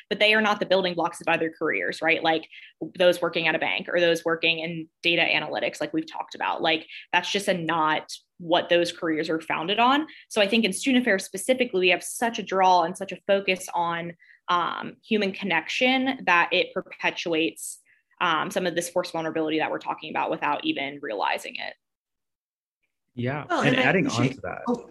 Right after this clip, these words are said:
Speaker 3: go ahead, Rashawn, I'm sorry.
Speaker 2: Oh,
Speaker 3: I'm,
Speaker 2: adding
Speaker 3: I'm
Speaker 2: on to that, um, while you're talking, I was thinking about also when is the time that we usually have these activities that we're asking people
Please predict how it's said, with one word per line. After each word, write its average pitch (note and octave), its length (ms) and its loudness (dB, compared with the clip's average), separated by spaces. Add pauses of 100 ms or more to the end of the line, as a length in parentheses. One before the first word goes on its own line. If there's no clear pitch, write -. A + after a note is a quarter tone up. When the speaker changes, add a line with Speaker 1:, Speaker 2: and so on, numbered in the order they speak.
Speaker 3:
go A3 80 4
ahead, G3 220 2
Rashawn, D3+ 340 -4
I'm D3+ 160 -8
sorry. C#3 240 -12 (480)
Speaker 2:
Oh, E3 140 8
Speaker 3:
I'm, E3 140 6
Speaker 2:
adding D#3 280 6
Speaker 3:
I'm B2 60 6
Speaker 2:
on C3+ 100 4
to - 80 -2
that, A#2 300 4
um, B2+ 420 4 (140)
while C#3+ 160 4
you're D#3 120 4
talking, C#3 380 2
I B2+ 60 2
was C3 100 0
thinking C#3 300 -2
about B2 340 0 (180)
also D3 220 4
when C#3+ 180 2
is D3+ 120 2
the D3 100 0
time C3 400 0
that G#2+ 160 0
we A#2+ 80 -6
usually A#2 480 -2
have G#2+ 260 -2
these A2+ 160 0
activities A#2 540 -2
that - 220 0
we're A2 140 -2
asking A2 480 -2
people D#3 460 2